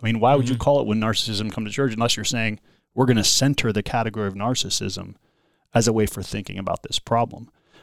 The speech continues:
Speaker 1: And I think that's exactly what Samuel James is asking is, is that what's hap-, th-, this seems like we're making a move here, not just to say psychological categories can inform and help us,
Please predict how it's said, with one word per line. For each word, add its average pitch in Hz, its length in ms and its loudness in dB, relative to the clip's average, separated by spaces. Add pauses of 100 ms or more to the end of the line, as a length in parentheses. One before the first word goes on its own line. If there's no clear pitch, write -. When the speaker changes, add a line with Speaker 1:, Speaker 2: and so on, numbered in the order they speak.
Speaker 1:
And 113 100 4
I 131 60 6
think 127 100 4
that's 120 180 4
exactly 113 340 0
what 101 80 -2
Samuel 110 260 -2
James 107 280 0
is 92 80 -2
asking 120 400 0
is, 92 280 -6 (680)
is 120 200 4
that 131 160 6
what's 120 140 0
hap-, 131 240 2 (460)
th-, 139 160 2
this 156 180 4
seems 147 240 2
like 127 160 4
we're 127 100 0
making 120 300 2
a 107 40 2
move 123 340 2
here, 85 300 -10 (840)
not 127 300 6
just 139 260 0
to 127 80 0
say 110 300 2
psychological 120 800 2
categories 110 540 0
can - 120 -8
inform 104 520 -2
and 87 80 -4
help - 300 -4
us, - 320 -4